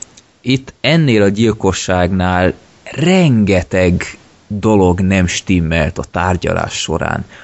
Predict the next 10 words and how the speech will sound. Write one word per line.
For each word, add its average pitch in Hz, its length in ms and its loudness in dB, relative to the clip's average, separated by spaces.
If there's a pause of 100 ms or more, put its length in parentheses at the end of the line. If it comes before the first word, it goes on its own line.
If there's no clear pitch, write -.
(160)
Tehát 90 200 -2
a 92 260 -4
rendőrség, 117 920 0 (360)
ez 98 140 -2
a 90 180 2
dokumentumfilmben 87 1040 0
elég 117 320 0
hamar 95 420 0
kiderül, 80 600 0 (1500)
hát, - 300 -4